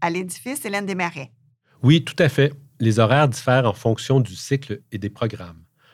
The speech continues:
Speaker 2: Un sondage a été mené auprès des communautés étudiantes des dess et des certificats afin de connaître leurs préférences. Les cours de certificat et certains cours de deuxième cycle, c'est-à-dire maîtrise, dess, microprogrammes,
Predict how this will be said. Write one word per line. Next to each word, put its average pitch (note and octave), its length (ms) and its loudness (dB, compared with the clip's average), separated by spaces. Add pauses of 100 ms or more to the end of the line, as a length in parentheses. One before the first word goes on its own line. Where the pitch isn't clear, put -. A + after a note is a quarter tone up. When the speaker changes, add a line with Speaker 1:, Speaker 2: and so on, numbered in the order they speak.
(120)
Speaker 2:
Un G#2+ 60 -2
sondage D#3 400 4
a B2+ 40 6
été G#2+ 180 2
mené G#2+ 280 6
auprès A#2 240 2
des G2 120 -4
communautés G#2 480 0
étudiantes A2 460 -2
des F#2 140 -4
dess - 540 -10
et - 60 -10
des F#2 120 -10
certificats - 680 -10
afin A#2 240 -2
de G2 80 -2
connaître A2+ 360 0
leurs - 140 -6
préférences. - 720 -8 (540)
Les G#2 140 2
cours F3 180 4
de C3+ 80 4
certificat - 640 -2
et G#2 100 0
certains C#3 400 0
cours B2+ 240 0
de G2 100 -4
deuxième G2+ 400 0
cycle, - 400 -10 (160)
c'est-à-dire F#2 480 -6
maîtrise, G2+ 720 -2 (120)
dess, G#2 440 -2
microprogrammes, F#2+ 840 -6